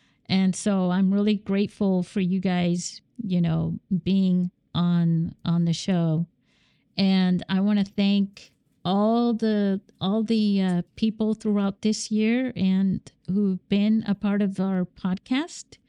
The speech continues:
who've been a part of our film festival, uh, who volunteered, who have supported it, who have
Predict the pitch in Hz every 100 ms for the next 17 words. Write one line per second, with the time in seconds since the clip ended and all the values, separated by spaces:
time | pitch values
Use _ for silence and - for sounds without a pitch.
0 | _ _ _ _ _ 202 196 214 202 208
1 | 202 202 185 175 185 190 196 226 240 -
2 | 254 330 392 _ _ _ _ _ _ -
3 | 196 190 185 170 - 202 190 202 214 208
4 | 175 - 196 214 254 277 285 226 196 185
5 | 185 185 180 - 190 - - 214 226 247
6 | 277 285 269 - 208 196 185 196 190 180
7 | 175